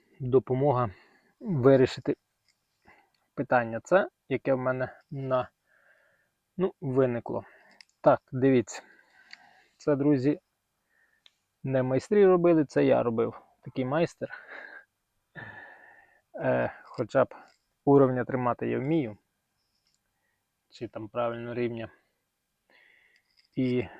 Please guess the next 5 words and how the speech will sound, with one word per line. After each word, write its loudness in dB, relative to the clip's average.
правильно 4
робити 0
я 4
вмію. -2
Але 2